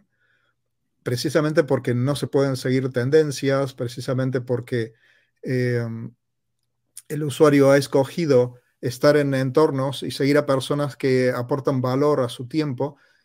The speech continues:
y entonces tú puedes estar a veces muchos minutos, eh, eh, observando o actualizando tu timeline, y aunque sigas a muchos usuarios, pues no pasa absolutamente nada. Nadie siente la urgencia de que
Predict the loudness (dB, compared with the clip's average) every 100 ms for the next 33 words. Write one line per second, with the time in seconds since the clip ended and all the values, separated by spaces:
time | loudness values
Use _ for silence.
0 | _ -4 -2 0 0 0 -2 0 0 0
1 | -4 -2 -4 -2 -4 -2 -4 -4 -4 -2
2 | -2 -2 -2 -2 0 -2 -2 -4 -2 -2
3 | -4 -6 -8 -14 -16 -14 -10 -8 -10 -10
4 | -10 -4 -2 0 2 2 0 -2 -6 -6
5 | -4 -4 -4 -4 -4 -2 -2 0 -2 -4
6 | -8 _ _ _ _ -6 -2 0 -2 -4
7 | 0 2 2 2 -2 -2 -2 0 0 0
8 | 0 -4 -2 -2 -2 -4 -6 -6 -6 -6
9 | -2 -2 -2 -2 0 2 2 2 0 0
10 | 0 0 2 2 4 2 2 0 0 0
11 | 0 0 -2